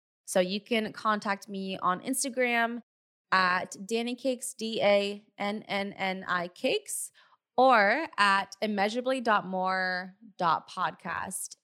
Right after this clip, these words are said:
And I will leave you guys with this. Psalm thirty-four, verses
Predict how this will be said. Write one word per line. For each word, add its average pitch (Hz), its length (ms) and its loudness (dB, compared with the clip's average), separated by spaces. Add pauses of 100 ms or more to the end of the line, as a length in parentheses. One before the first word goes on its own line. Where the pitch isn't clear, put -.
And 180 560 -4 (480)
I 190 160 2
will 196 180 -2
leave 185 300 -12
you 185 240 -10
guys 170 640 -4
with 175 400 -10 (100)
this. - 600 -6 (580)
Psalm 208 420 0
thirty-four, 220 1000 -2 (180)
verses 175 560 -4